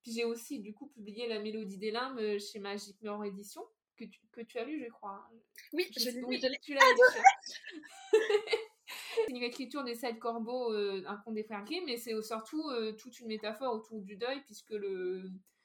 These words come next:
Speaker 1: le, le roman est construit sur, euh, bah, les sept étapes du deuil. Donc <laughs> voilà,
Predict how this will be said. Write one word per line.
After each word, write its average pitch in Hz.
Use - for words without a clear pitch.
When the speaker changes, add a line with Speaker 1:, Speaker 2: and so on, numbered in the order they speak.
Speaker 1:
le, 202
le 233
roman 247
est 320
construit 262
sur, 233
euh, 196
bah, 190
les 196
sept 208
étapes 196
du 185
deuil. 185
Donc 190
<laughs> -
voilà, 254